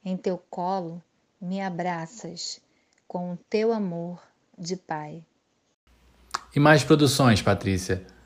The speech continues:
Speaker 2: Você tem preparado novas publicações, produções novas?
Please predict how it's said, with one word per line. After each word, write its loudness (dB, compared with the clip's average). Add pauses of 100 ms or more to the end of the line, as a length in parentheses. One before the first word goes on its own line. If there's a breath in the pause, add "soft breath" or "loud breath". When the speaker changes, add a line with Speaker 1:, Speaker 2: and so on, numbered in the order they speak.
(120 soft breath)
Speaker 2:
Você 0
tem 8
preparado 8
novas 6
publicações, 2 (240 loud breath)
produções 4
novas? 6